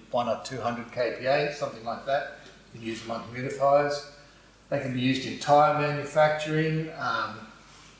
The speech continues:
the timber industry, all your commercial laundries. Uh, that, in fact, they're perfect for commercial laundries and commercial kitchens,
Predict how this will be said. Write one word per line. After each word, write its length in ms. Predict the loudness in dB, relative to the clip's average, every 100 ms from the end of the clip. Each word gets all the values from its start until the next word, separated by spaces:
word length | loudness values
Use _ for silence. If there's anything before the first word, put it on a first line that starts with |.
| -20 -10
the 120 | -8 -2
timber 440 | 2 4 4 4
industry, 920 | 2 2 0 -4 0 6 6 4 -2 -10 -20 -20 -20 -20 -20 2
all 260 | 6 8 6
your 140 | 4
commercial 500 | 2 6 6 4 0
laundries. 840 | 2 6 6 6 2 0 -2 -4
Uh, 240 | -2 0 -2
that, 220 | -4 -6
in 100 | -6
fact, 300 | 4 6 6
they're 160 | -2 -10 -18 2
perfect 420 | 6 6 4 -6
for 180 | -8 -10
commercial 480 | -8 -6 -4 -4 -4
laundries 440 | -2 -2 -2 -8 -12
and 100 | -14 -10
commercial 400 | -6 -6 -6 -12 -10
kitchens, 640 | -10 -8 -8 -6 -6 -8